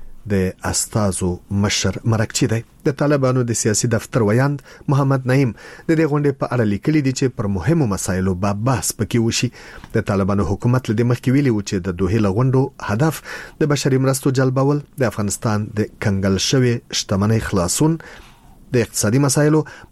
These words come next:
او د افغانستان د نورو اړوندو موضوعګانو باندې بحث دی. که څه هم د اروپایي ټولنې د استازولۍ او یوناما په ګډون ګڼو سازمانونو په کابل کې خپل دفترونه پرانیستي دي، خو د غونډو لپاره یې د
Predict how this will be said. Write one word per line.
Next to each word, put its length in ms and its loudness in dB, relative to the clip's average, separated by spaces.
او 160 2
د 80 0
افغانستان 580 -2
د 140 2
نورو 240 4
اړوندو 380 0
موضوعګانو 520 0
باندې 480 -4
بحث 300 -2
دی. 100 0
که 80 -2
څه 160 -2
هم 120 2
د 80 4
اروپایي 380 0
ټولنې 340 2
د 160 -2
استازولۍ 560 0
او 100 4
یوناما 400 2
په 180 -2
ګډون 440 0
ګڼو 240 2
سازمانونو 540 2
په 100 0
کابل 240 0
کې 160 -4
خپل 300 0
دفترونه 580 0
پرانیستي 460 0
دي، 100 0
خو 140 -2
د 180 0
غونډو 300 2
لپاره 260 0
یې 140 0
د 100 -4